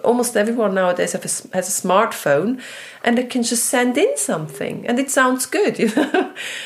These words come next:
So I'm a big fan of <laughs> audio s-, and, and also maybe, um, just to mention for those, we have a few, um,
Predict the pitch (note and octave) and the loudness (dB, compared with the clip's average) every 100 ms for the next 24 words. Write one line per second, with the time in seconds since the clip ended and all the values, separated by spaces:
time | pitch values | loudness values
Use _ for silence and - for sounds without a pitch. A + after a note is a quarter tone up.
0 | - - G#3 G#3 - B3+ C#4+ A3 A3 F3+ | -10 0 4 4 4 0 2 0 0 0
1 | F3 F#3+ - - G#3+ G#3+ - G#3+ - - | 2 2 -2 -2 -2 0 -2 -4 -4 -12
2 | - - _ _ _ _ - _ - A#3 | -20 -20 _ _ _ _ -20 _ -2 0
3 | A3+ A#3 A#3 C#4+ C#4+ B3 A#3 A#3 A#3+ A#3+ | 2 2 2 2 2 2 2 2 0 -2
4 | - F#3 F3+ F3+ - - C4 - G#3+ G3+ | 0 2 2 -2 -8 -4 -4 -2 0 2
5 | G3+ - G3 G3 F#3+ F#3+ F3 F3+ F#3 - | 0 0 -2 -2 -2 0 0 0 -4 -6
6 | - F#3+ G3 G#3 F#3 - G3+ G3+ G3 G3 | -4 -2 2 2 0 -6 0 0 2 0
7 | F#3+ - E3+ E3 E3+ D#3+ - | 0 2 2 2 -2 -8 -10